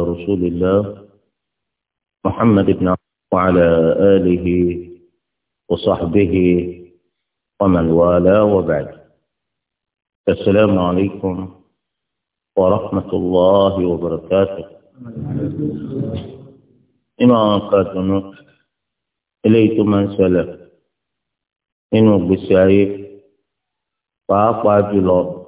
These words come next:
táwọn ẹni tó máa ń pèpè sí ti ẹ̀sìn Islam àtàwọn mùsùlùmí gidi. Náà ni ká gbọ́ wípé ẹnìkan kì í ṣe mùsùlùmí, ó sì di mùsùlùmí.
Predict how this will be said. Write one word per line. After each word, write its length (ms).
táwọn 180
ẹni 140
tó 140
máa 180
ń 80
pèpè 340
sí 180
ti 120
ẹ̀sìn 240
Islam 380
àtàwọn 420
mùsùlùmí 480
gidi. 360
Náà 200
ni 120
ká 180
gbọ́ 280
wípé 200
ẹnìkan 440
kì 120
í 80
ṣe 140
mùsùlùmí, 560
ó 80
sì 160
di 180
mùsùlùmí. 560